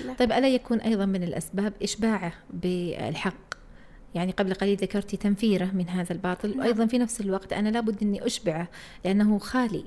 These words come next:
Speaker 2: فاضي، يعني.
Speaker 1: صحيح. صحيح. و-، وهذا، يعني، يأتينا يمكن على موضوع م-،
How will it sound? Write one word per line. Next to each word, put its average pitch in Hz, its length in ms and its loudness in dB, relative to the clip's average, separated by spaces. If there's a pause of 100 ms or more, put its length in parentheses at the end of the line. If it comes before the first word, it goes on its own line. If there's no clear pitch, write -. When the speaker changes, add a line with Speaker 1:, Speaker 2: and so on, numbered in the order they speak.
Speaker 2:
فاضي، 175 460 0
يعني. 147 140 -2
Speaker 1:
صحيح. 151 380 -6 (420)
صحيح. - 420 -2
و-، 285 40 -2
وهذا، 311 720 0
يعني، 269 580 -2
يأتينا 254 600 0
يمكن 240 380 -2
على 233 160 -2
موضوع 233 340 0
م-، 233 180 -4